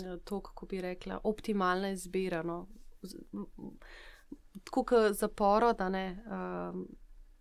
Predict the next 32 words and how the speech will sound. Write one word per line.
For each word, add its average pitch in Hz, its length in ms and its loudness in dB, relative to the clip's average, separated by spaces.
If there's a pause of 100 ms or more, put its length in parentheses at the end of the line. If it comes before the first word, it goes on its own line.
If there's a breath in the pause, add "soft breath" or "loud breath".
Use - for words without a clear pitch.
(580)
no, 185 220 -2
k-, - 260 -18
katerokoli 190 640 -2
obliko 180 340 -2
poroda, 185 420 -4
je 175 120 0
fajn, 202 640 8 (260)
da 180 280 -2
v 175 100 -4
bistvu 190 300 -4
s-, - 260 -8
vstopamo 196 800 4
z, 175 160 -4
v 180 200 2
to 208 180 4
izkušnjo 196 600 0
z 165 120 -4
neko 190 260 0
informirano, 180 960 4 (760 loud breath)
ehm, 165 520 -4 (340)
mislim, 185 320 2
da 190 140 6
naredimo 190 380 8
informirano 190 720 8
odločitev, 175 560 0
a - 160 0
ne. 185 160 -4 (240)
Da 190 180 -2
ni 196 200 4
samo 180 240 2
tako, 196 220 4
"Okej, 185 340 -2